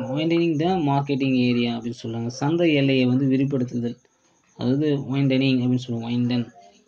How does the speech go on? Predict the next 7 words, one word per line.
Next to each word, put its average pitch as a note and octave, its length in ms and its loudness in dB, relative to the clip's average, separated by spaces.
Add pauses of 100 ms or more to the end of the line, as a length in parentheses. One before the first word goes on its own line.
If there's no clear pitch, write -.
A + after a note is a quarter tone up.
(960)
Manufacturers D#3 880 2
can D3+ 400 2
sell E3 340 4 (1040)
the B2+ 100 4
goods E3 380 2 (180)
to D3+ 100 0 (340)
different F#3 500 2